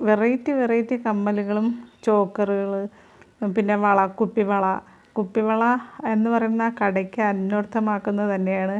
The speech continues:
ആ, അവിടെ കുറേ കുപ്പിവളകൾ കൊണ്ട് നിറച്ച് വെച്ചിട്ടുണ്ട്. ദേ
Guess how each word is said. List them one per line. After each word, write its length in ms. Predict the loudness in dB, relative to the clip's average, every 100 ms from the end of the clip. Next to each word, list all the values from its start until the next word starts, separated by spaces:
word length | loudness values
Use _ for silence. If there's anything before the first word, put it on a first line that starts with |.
| -8 -16 -20 -4 2
ആ, 20 | 2 2
അവിടെ 200 | 0 0 0
കുറേ 160 | 2 2 2 0 -2 -4
കുപ്പിവളകൾ 480 | -2 0 2 2 2
കൊണ്ട് 500 | 0 0 0 0 2 2
നിറച്ച് 300 | 2 0 -4 -6
വെച്ചിട്ടുണ്ട്. 420 | -6 -8 -8 -10 -8
ദേ 100 | -4